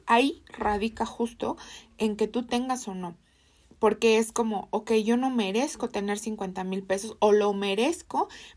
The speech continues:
pero mi esfuerzo debe ser muy grande y yo debo de dar mucho". Vivimos como en una sociedad mucho que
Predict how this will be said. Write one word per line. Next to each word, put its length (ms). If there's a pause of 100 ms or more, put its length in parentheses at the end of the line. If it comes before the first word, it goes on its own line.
pero 460
mi 120
esfuerzo 380
debe 220
ser 200
muy 480
grande 480 (260)
y 180
yo 260
debo 180
de 80
dar 160
mucho". 540 (340)
Vivimos 460
como 240
en 100
una 240
sociedad 480
mucho 400 (480)
que 720